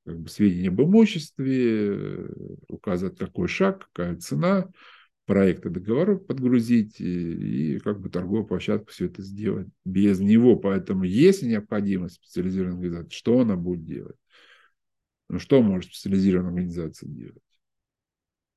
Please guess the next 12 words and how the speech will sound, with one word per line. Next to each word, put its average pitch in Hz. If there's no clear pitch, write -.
Ну, -
не 117
знаю, 92
какую-то 110
рекламную 120
кампанию, 127
как -
бы, 73
если -
что. -
Поэтому 156
контролируйте, 123